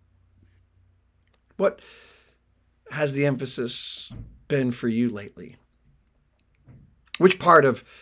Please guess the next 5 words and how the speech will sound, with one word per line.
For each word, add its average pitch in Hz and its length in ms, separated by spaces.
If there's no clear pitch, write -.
Jesus 127 840
has 135 260
been 117 440
overshadowed, 120 880
maybe, 107 460